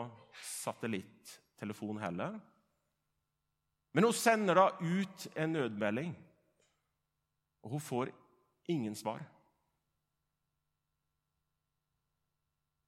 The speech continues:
Det er helt tyst. De bare roper ut i det store intet, "Hjelp!", og får ingen respons tilbake.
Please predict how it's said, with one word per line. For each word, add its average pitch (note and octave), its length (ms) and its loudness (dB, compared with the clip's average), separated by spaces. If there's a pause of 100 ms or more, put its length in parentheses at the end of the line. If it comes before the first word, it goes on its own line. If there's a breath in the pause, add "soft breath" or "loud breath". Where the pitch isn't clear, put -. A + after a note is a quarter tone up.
(920)
Det D#3 80 4
er D3+ 140 2
helt E3 260 0
tyst. - 480 -8 (1400)
De C#3+ 80 2
bare G3+ 260 10
roper A3+ 600 6
ut F#3+ 120 0
i G3+ 60 0
det G3 120 0
store G3+ 360 4
intet, G#3 480 4 (240 loud breath)
"Hjelp!", G3+ 720 6 (720)
og D3 100 -6
får E3+ 220 2 (240)
ingen E3 400 2
respons A2 440 -6
tilbake. G#2 440 -8